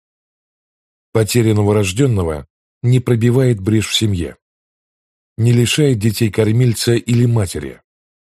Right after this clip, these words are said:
друга или человеческого существа,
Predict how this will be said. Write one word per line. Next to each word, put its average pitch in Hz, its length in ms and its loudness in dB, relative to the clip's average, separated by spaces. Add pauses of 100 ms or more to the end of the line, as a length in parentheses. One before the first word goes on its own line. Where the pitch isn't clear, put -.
(100)
друга 95 580 -2 (340)
или 120 160 0
человеческого 117 680 -2
существа, 98 680 -6